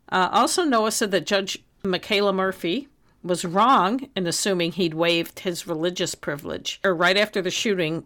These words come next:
church leaders picked Noah up. He was active in his church. Church leaders picked him up at the police station right after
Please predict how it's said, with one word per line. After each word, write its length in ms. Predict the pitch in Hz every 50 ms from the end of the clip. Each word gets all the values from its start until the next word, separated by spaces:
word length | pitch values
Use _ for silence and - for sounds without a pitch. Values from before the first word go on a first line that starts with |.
| _ -
church 420 | - - 247 233 233 - - -
leaders 460 | 220 190 180 175 160 180 170 160 - -
picked 360 | - - 226 202 - - -
Noah 280 | 190 185 175 180 175 160
up. 260 | - 160 156 - - -
He 140 | - - 190
was 220 | 165 175 165 - - - - -
active 420 | 175 165 160 - - - 175 -
in 80 | 170 156
his 260 | - - 139 - -
church. 480 | - - - 185 156 147 - - - - _
Church 380 | _ - - 233 226 226 - -
leaders 320 | 247 247 240 233 226 -
picked 320 | - - 240 - - - - - _ _
him 240 | - - 262 247 233
up 160 | 190 202 -
at 120 | 208 -
the 60 | - 196
police 320 | - - 208 190 175 -
station 440 | - - 180 165 165 - 202 185 165
right 180 | 151 156 160
after 460 | 165 156 160 - - - 165 156 156